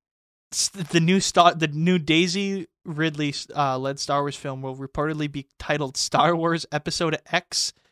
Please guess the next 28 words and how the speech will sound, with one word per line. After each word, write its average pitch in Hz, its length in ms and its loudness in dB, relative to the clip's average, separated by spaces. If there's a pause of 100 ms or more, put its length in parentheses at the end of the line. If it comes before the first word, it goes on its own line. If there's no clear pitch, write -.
(380)
A 147 100 0
New 143 220 -2
Beginning. 135 480 -6 (1400)
And 160 120 6
I 165 120 8
thought, 165 400 6
I 160 100 8
was 160 140 2
like, 143 200 2
"Okay, 143 280 2
that 135 180 -4
can't 139 220 -4
be 131 120 -10
real. 127 320 -14 (340)
There's 147 220 2
no 151 180 2
way." 139 280 -2 (340)
And 165 160 2
then 175 400 6 (680)
apparently 175 500 4
a, 143 260 2
a 147 100 -2
journalist 160 600 0
contacted 143 720 -2
Lucasfilms, 135 880 -10
and, 135 500 -6
um, 139 300 -6
Lucasfilms 151 600 -2